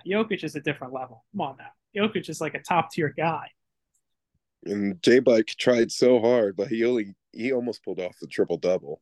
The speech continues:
Speaker 2: But still got that loss, buddy. But don't worry. I think, like you said, the, the Heat, they'll probably be out of the play-in thanks to the Net, the Nets collapse.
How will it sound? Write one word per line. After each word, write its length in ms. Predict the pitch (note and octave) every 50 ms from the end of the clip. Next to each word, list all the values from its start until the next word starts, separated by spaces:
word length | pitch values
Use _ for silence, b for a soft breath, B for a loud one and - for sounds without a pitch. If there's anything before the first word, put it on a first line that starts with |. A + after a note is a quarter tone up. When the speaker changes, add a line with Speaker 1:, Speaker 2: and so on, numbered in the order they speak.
| _ -
Speaker 2:
But 280 | - F2+ E2+ E2 D#2+ - _ _ _ _ _ _ _ _ _ _ _ _ _ B B B B B B B B _ -
still 240 | - - - G2+
got 180 | F#2 - A2 G#2+
that 160 | - A#2+ A2
loss, 240 | G#2+ A#2+ A2 G2+ -
buddy. 380 | - A2 F#2+ F#2+ G#2 G2+ - _ _ _ _ _ _ _ _ _ _ _ _ _ _ _ _ _ - -
But 300 | A2+ G#2 G2 F#2+ - -
don't 160 | C3+ C#3 A#2
worry. 360 | G2+ G2 G2 G2+ G2 G2 _ _ - A2 _ _ _ _ _ _ b b b b b b b b b b _ _ _ _ - -
I 100 | A2+ A#2+
think, 260 | - - D3 C3 B2
like 200 | C#3 C3 C3 C3+
you 60 | B2
said, 320 | - - B2 A#2 A2+ A2 G#2
the, 160 | A2 G#2+ G#2 _ _
the 140 | - A#2+ A2+
Heat, 260 | - C3+ C3+ C3 A2+ -
they'll 160 | - A#2+ A#2+ -
probably 320 | - B2+ A2+ A2 A2 G#2+
be 400 | F#2 G#2 G2+ G2+ G2 F#2+ F2+ - _ -
out 200 | - G#2 G#2 F#2+ - _ _ _ _ -
of 120 | G#2 F#2+
the 60 | F2+
play-in 380 | E2 - A2+ G#2 G2+ G2+ G2 F2+
thanks 280 | - F#2+ F#2 - -
to 60 | - F#2+
the 80 | F#2+
Net, 220 | F#2+ F#2+ F#2 F#2 - _
the 260 | - A2 G#2+ G2 F#2 F2+
Nets 280 | F#2+ F#2+ F#2 F2+ - -
collapse. 640 | - - G2+ G2 F#2+ F#2 F#2 F#2 - - - -